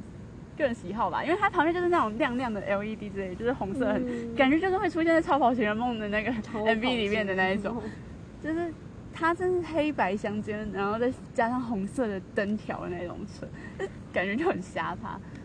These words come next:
Speaker 1: 我就，我那个时候就坐前座，因为我是跟我，我国中同学、高中同学一起去玩的。
Speaker 2: 嗯。
Speaker 1: 我就是唯一一个就是不是他们班的人混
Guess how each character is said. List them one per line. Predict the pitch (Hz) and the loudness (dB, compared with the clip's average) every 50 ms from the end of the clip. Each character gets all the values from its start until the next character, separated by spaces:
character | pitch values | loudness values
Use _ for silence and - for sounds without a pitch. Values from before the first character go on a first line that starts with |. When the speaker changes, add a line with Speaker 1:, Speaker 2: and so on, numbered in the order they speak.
| - - | -10 -4
Speaker 1:
我 | 240 | 0
就， | 262 294 320 320 320 277 262 - - - - - - - - - - - - - | 2 4 4 4 2 -2 -4 -8 -12 -14 -14 -14 -14 -14 -14 -14 -14 -14 -12 -8
我 | - - | -6 -4
那 | 247 277 302 | -2 0 0
个 | 302 294 | 0 0
时 | 269 | 2
候 | 247 233 233 233 233 233 233 233 | 2 2 4 4 4 2 0 0
就 | 233 226 220 | -2 -4 -6
坐 | 220 - 214 196 | -6 -4 -4 -4
前 | 196 - - - - - - | -4 -4 -6 -8 -8 -6 -6
座， | 190 170 160 | -4 -4 -4
因 | 117 208 240 | -4 -4 -4
为 | 247 247 247 240 | -2 -2 -2 -2
我 | 208 185 190 | -4 -4 -6
是 | 196 214 214 | -6 -6 -6
跟 | 202 - 208 196 196 196 | -6 -4 -4 -4 -4 -4
我， | 190 175 160 151 - - - - - - - - - - - - - - | -4 -4 -4 -4 -6 -8 -10 -12 -14 -14 -14 -14 -14 -14 -14 -14 -10 -8
我 | 185 196 | -8 -6
国 | - 196 202 | -4 -4 -2
中 | 202 226 240 269 | -2 -2 -2 0
同 | 254 190 | -2 -2
学、 | 185 202 175 175 | -2 -2 -4 -4
高 | 175 - 185 180 | -4 -4 -4 -4
中 | 185 185 196 | -2 -2 -2
同 | 202 180 123 | -4 -4 -6
学 | 165 - - 170 | -6 -8 -6 -6
一 | 180 | -6
起 | - 165 | -8 -10
去 | 147 - - 160 | -12 -10 -10 -10
玩 | 110 - | -10 -10
的。 | - - - - - - - - - - - - - - - - - - | -10 -12 -12 -14 -14 -14 -16 -16 -14 -14 -14 -14 -14 -16 -14 -14 -10 -8
Speaker 2:
嗯。 | 226 226 214 208 202 202 202 - - - | -8 -8 -6 -8 -8 -10 -10 -12 -8 -6
Speaker 1:
我 | - 196 | -4 -2
就 | 208 240 | -2 0
是 | 247 262 262 226 | 0 0 0 -2
唯 | - - 196 190 | -2 -2 -2 -2
一 | 196 208 208 202 190 | -2 -4 -4 -4 -4
一 | 170 | -4
个 | 165 160 156 | -4 -4 -6
就 | 160 - 175 | -6 -8 -8
是 | 175 | -8
不 | 175 - 185 | -8 -8 -6
是 | 185 - 220 | -4 -2 -2
他 | 214 208 190 | -2 -2 -2
们 | 175 160 156 - - - | -4 -4 -6 -8 -8 -6
班 | - 185 175 180 | -4 -4 -4 -2
的 | 180 185 | -2 -2
人 | 165 156 165 160 175 185 | -2 -4 -4 -6 -8 -6
混 | - 202 165 | -6 -6 -6